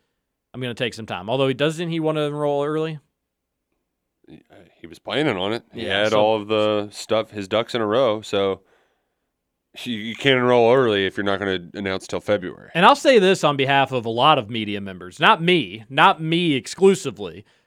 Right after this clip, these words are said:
Speaker 1: But Roush, and I'm sure there's other ones out there as well, there's probably a lot of stuff that they can't say.
Speaker 2: Mm-hmm.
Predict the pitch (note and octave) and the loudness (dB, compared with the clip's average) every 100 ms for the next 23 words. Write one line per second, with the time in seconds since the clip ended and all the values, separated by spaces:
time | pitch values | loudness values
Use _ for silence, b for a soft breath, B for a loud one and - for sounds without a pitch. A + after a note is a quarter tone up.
0 | _ D3+ D3+ E3+ F#3 G#3+ G#3+ E3+ D3+ F#3 | _ -2 0 6 10 10 6 0 -2 0
1 | F#3 E3+ D3+ D#3+ D#3+ D3+ C3+ C#3+ C#3+ C#3 | 0 2 4 4 4 2 2 0 2 -2
2 | B2+ A2 C3+ D3 C#3+ D#3 - F#3 E3 C3+ | -2 -2 0 2 0 -4 0 4 4 4
3 | C3 B2+ - B2+ - A2 G#2 - D3+ D3+ | 0 -2 -4 -6 -6 -12 -12 -6 -6 -4
4 | G#3 G#3 A3+ A3 _ - G2 G2+ | 2 2 2 -4 _ -16 -12 -12